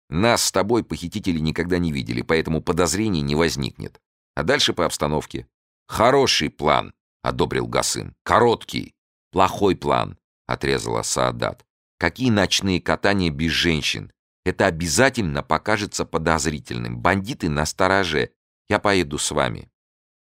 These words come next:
«Но вас-то они знают», напомнил Фандорин. «Видели?»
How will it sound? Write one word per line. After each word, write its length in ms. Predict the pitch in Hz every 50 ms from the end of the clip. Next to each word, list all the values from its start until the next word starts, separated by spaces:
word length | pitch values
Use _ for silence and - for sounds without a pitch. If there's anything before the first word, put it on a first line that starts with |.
| _ -
«Но 120 | 71 64
вас-то 420 | - - 110 113 101 - - - 71
они 220 | 69 73 82 80
знают», 760 | - - - - - - - 71 80 92 110 110 87 - - _ _ _ _ _ -
напомнил 400 | 69 - - - 62 60 55 52
Фандорин. 500 | - - 67 67 62 62 62 50 50 - - _ _ -
«Видели?» 600 | 64 67 85 95 98 90 101 80 65 - -